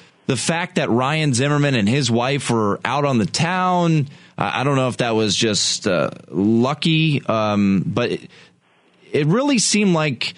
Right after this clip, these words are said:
you know, cliche baseball saying coming, um, that they had a grand slam home run with, with Patrick Corbin just kinda showing him, showing him the town a-, as opposed to, you know, everything else involved. And,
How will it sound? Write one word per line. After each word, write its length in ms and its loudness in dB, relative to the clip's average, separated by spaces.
you 100 2
know, 200 0
cliche 680 0
baseball 720 0
saying 400 0
coming, 500 0
um, 420 0
that 120 -2
they 120 0
had 160 2
a 60 0
grand 320 2
slam 380 0
home 320 2
run 240 2
with, 200 0
with 200 0
Patrick 380 -2
Corbin 360 0
just 160 0
kinda 200 0
showing 560 0
him, 360 0
showing 400 0
him 140 2
the 80 0
town 640 -2
a-, 60 -2
as 360 0
opposed 480 0
to, 180 2
you 160 2
know, 80 0
everything 440 0
else 200 0
involved. 460 0
And, 160 0